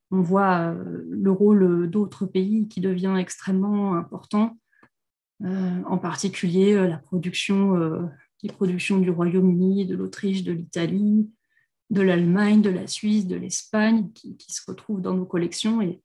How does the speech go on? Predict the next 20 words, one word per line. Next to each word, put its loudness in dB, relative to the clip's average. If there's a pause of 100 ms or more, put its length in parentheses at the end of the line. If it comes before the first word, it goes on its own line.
(600)
et, -4
euh, -6
on -4
a, 0
euh, -4 (880)
encore 0
des, 2
des -6
collections, 0
euh, -6 (220)
très -2
récentes 0
de -2
facsimilés, -4
hein, -4
avec -6
des, -8
des -10
suites, -10
euh, -6